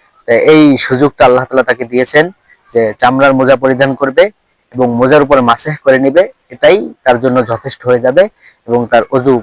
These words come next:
শুদ্ধ হয়ে যাবে, পরিপূর্ণ হয়ে যাবে। এই একটা বোনাস আল্লাহ তাআলা মুমিনদেরকে দান করেছেন। এখন কথা হলো যে শুধু চামড়ার মোজার উপরে কি মাসেহ করা যাবে, এছাড়া অন্য কোনো মোজার উপর মাসেহ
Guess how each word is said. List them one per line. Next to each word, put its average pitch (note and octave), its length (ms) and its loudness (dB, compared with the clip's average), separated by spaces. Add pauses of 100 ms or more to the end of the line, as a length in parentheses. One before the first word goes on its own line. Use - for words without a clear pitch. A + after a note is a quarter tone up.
শুদ্ধ B2+ 340 -4
হয়ে B2+ 160 2
যাবে, C3 180 2
পরিপূর্ণ A#2+ 440 -4
হয়ে G#2 180 -16
যাবে। - 220 -20 (1400)
এই D#3 220 4
একটা C3 600 2 (240)
বোনাস B2+ 440 0
আল্লাহ A#2+ 200 -2
তাআলা C3 260 -2
মুমিনদেরকে B2 540 -6
দান G#2+ 220 -8
করেছেন। F#2+ 420 -20 (1400)
এখন D3+ 280 -2
কথা C#3 300 -4
হলো D3 320 2 (720)
যে A2+ 340 2 (880)
শুধু C#3+ 260 0
চামড়ার C#3+ 440 2
মোজার C#3 260 0
উপরে C#3+ 240 0
কি C#3+ 120 -4
মাসেহ C3 360 -6
করা C#3 180 4
যাবে, B2+ 300 2 (140)
এছাড়া - 280 0
অন্য C3 220 0
কোনো C3+ 160 -4
মোজার B2 280 0
উপর B2+ 180 0
মাসেহ B2 260 -8